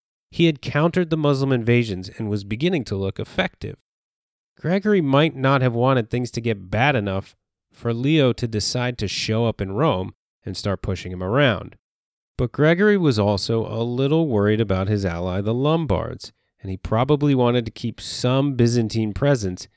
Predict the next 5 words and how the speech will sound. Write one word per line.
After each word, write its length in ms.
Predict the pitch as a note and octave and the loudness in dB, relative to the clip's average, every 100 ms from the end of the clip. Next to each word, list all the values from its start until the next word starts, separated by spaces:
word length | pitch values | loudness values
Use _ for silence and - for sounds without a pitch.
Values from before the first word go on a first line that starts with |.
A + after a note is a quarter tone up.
| _ - | _ -14
to 80 | |
check 300 | G#2 G2 F#2+ A#2+ | -6 -6 -6 -8
their 420 | A2+ C#3+ D#3+ D#3 | -4 0 2 2
power. 540 | - F2+ F2 F2+ - _ _ _ _ _ _ _ _ _ _ _ _ _ _ _ _ _ _ _ | -2 -8 -10 -16 -20 _ _ _ _ _ _ _ _ _ _ _ _ _ _ _ _ _ _ _
Meanwhile, 640 | D3+ E3 C3+ F#2+ F#2 A#2 | 2 2 4 0 0 -4